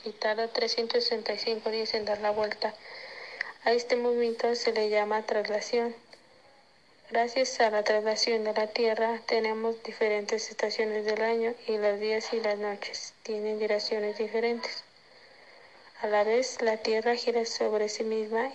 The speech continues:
y tarda veintisiete, veinticuatro horas en dar una vuelta completa. Este movimiento se llama rotación. La rotación de la Tierra es la responsable de la sucesión de día en la noche y de los cambios de temperatura.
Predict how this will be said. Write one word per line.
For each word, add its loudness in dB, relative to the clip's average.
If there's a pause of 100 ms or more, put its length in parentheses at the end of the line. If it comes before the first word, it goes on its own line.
y -8
tarda 0
veintisiete, -4 (160)
veinticuatro 2
horas 2
en 2
dar 4
una 2
vuelta 0 (260)
completa. -2 (540)
Este -2
movimiento 2
se -4
llama 0
rotación. -2 (760)
La 6
rotación 2
de 4
la 2
Tierra 0 (140)
es 2
la 4
responsable 0
de 0
la 4
sucesión 0
de 0
día 2
en 0
la -2
noche -2 (420)
y -4
de 2
los 0
cambios 0
de 4
temperatura. 2